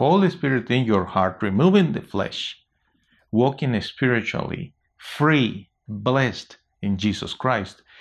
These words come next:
you now are a somebody,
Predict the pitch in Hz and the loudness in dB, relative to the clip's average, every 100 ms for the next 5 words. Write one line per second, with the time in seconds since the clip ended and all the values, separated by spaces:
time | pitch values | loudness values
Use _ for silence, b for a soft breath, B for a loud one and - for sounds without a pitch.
0 | B B B 127 196 208 135 151 110 98 | B B B 4 6 4 4 2 0 -2
1 | - - 110 101 - 117 117 - _ b | -8 -2 0 0 -4 -8 -10 -14 _ b
2 | b b b b _ _ - - 143 139 | b b b b _ _ -20 -2 0 2
3 | 135 131 131 131 | 2 2 0 -2